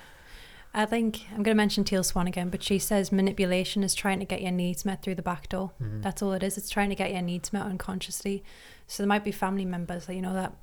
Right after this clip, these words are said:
Speaker 1: you know, that really love us and need us for emotional support in some, some areas. And if they see that that's gonna be taken away soon, you know, they're gonna be unconsciously acting out because, you know, they know what's coming. But I think, um,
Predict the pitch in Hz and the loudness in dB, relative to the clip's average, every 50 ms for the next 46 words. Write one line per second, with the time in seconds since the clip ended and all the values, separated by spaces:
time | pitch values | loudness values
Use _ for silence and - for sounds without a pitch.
0 | - - - - - - - - 226 190 190 190 180 185 180 185 185 - 185 190 | -20 -20 -18 -16 -16 -16 -10 -8 -4 -2 -2 0 0 0 0 0 -2 0 0 0
1 | 190 180 190 175 180 180 180 196 190 - - 196 185 185 185 - 180 180 190 190 | 0 0 0 0 0 0 0 0 0 0 0 0 0 0 -2 -2 -2 0 2 2
2 | 190 196 196 196 - - - 196 185 180 180 180 180 180 156 - - 196 190 - | 2 2 2 0 0 -2 0 0 0 0 0 0 -2 -2 -2 -2 -2 -2 -2 -2
3 | - - - 196 190 196 202 202 190 - - 202 196 196 196 202 - - - - | -2 0 0 0 2 2 0 0 0 2 2 2 2 2 0 -2 -4 -6 -4 0
4 | 208 196 196 190 190 190 196 202 208 202 - - - - - - - - - - | 0 2 2 2 2 2 2 2 0 0 -4 -8 -12 -16 -18 -18 -18 -18 -18 -20
5 | - - - - - - - - - 202 208 202 208 - 214 196 190 - 208 202 | -20 -20 -20 -20 -20 -20 -20 -8 -2 0 0 2 2 2 2 2 4 2 2 4
6 | 190 185 185 180 - - - - - - - - - - - 185 180 - - 202 | 4 2 2 0 0 -2 -2 -2 -4 -6 -14 -20 -6 -2 0 0 0 2 2 2
7 | 190 175 180 - - 202 190 - 185 185 185 190 202 196 - - - 170 165 165 | 2 2 2 2 2 2 2 2 2 2 4 4 4 4 2 2 0 0 0 0
8 | 170 175 147 - - - 190 180 185 185 190 190 185 190 196 185 185 180 175 170 | 0 -2 -4 -8 -8 -6 -4 -2 0 0 0 0 0 -2 -2 -2 -2 -2 -4 -6
9 | - 214 208 - - - - - - - - - 214 208 - - 214 208 202 - | -8 -12 -16 -18 -20 -20 -20 -20 -20 -12 -4 -2 -2 0 2 4 4 4 4 4
10 | 202 - - - 185 180 175 170 170 - - - 196 196 - - - 185 180 196 | 2 2 2 2 2 2 0 -2 -4 -6 -2 0 0 0 0 -2 -2 -2 0 -2
11 | 202 202 202 202 - - 190 185 - 196 185 185 180 185 185 - - 208 196 190 | -2 -2 -6 -6 -4 -4 -4 -2 -2 -2 0 0 -2 -2 -4 -2 -2 0 2 2
12 | 185 185 190 190 - - - 202 196 208 220 214 - - - - - - - - | 0 0 -2 -4 -6 -4 -2 0 2 2 2 0 -2 -6 -10 -14 -16 -16 -16 -16
13 | - - - - - - - - - - - - - 214 208 202 - 247 240 233 | -18 -18 -18 -18 -16 -16 -16 -14 -16 -16 -14 2 4 4 4 6 4 4 2 4
14 | 214 220 202 185 180 180 180 | 4 4 2 4 2 0 -2